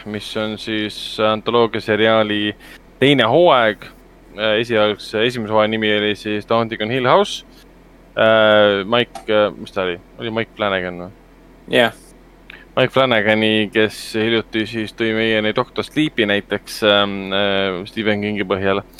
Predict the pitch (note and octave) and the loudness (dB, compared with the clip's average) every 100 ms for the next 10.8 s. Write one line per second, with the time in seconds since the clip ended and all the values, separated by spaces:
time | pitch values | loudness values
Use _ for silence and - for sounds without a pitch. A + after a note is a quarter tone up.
0 | - - - - - A#2 A2+ G2+ - G#2+ | -18 -18 -20 -20 -10 0 2 0 0 4
1 | G#2+ B2+ F#2+ - - G#2+ G#2+ A2 B2 C#3 | 6 6 0 -6 2 4 4 4 4 4
2 | G#2+ G2+ F#2+ F#2+ G2+ G#2 F2+ - F2 G2 | 4 0 0 0 -2 -4 -6 -8 -8 -2
3 | A#2 A2+ - G2+ D#3 B2 - - - G#2+ | 2 0 0 0 2 2 -2 -14 -2 -2
4 | - G#2+ B2 A#2 G#2 G#2+ E3+ E3 A#2 G#2+ | -2 0 2 0 -2 4 4 4 4 4
5 | G2+ G#2+ G#2 G2+ G2+ G2 A#2 G#2+ G#2 - | 2 0 2 0 -4 -4 -2 2 0 -2
6 | - D3+ - C#3 A#2+ B2+ - G2+ A2+ G#2+ | -8 -8 -4 0 2 2 -2 -4 0 2
7 | A2+ A2 - - - F#2+ G#2 G#2+ G2+ G#2+ | 0 -2 -6 -8 -10 -8 -4 -2 -2 2
8 | A#2+ F#2+ D2+ - - - - - - - | 4 4 0 -10 -20 -20 -20 -20 -20 -20
9 | - - - A2+ B2 A#2+ A#2+ A#2 A#2 A#2+ | -20 -20 -10 2 4 6 6 6 4 4
10 | A#2+ A#2+ A#2 B2+ A#2+ F#3 D#3 E2+ | 4 4 2 -2 -4 2 2 2